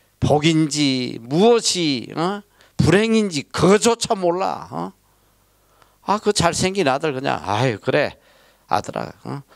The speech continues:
그 우리 믿는 사람이야." 당연히 하나님의 역사를 가르치고, 어? 어? 그, 그 별로 중요하지 않아, 세상 거. 어? 너무 그런데, 어, 스트레스 받고 그러지 마. 어?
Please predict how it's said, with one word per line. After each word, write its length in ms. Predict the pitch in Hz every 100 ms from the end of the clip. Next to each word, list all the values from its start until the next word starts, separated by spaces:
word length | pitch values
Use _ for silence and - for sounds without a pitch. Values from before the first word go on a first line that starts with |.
| _
그 300 | - 165 156 -
우리 300 | 147 156 196
믿는 300 | 143 143 156
사람이야." 380 | 202 240 233
당연히 800 | 196 - - - - 208 220 226 - - -
하나님의 600 | - 196 196 185 151 107
역사를 400 | 117 - 160 160
가르치고, 600 | 113 104 117 - 113 -
어? 260 | - 160 170 - _ _ _ _ _ _ _
어? 200 | - 131 156
그, 140 | 156
그 160 | 156 139
별로 260 | - 143 151
중요하지 540 | - 135 147 151 143
않아, 100 | -
세상 360 | - - - 170
거. 140 | -
어? 220 | - 160 170 _ _ _ _ _
너무 520 | - - 135 170 180
그런데, 520 | 143 151 156 135 87 - - - _ _ _ _
어, 100 | -
스트레스 480 | 113 - - 147 139
받고 160 | 131 -
그러지 280 | 127 123 98
마. 280 | 107 98 -
어? 260 | 151 160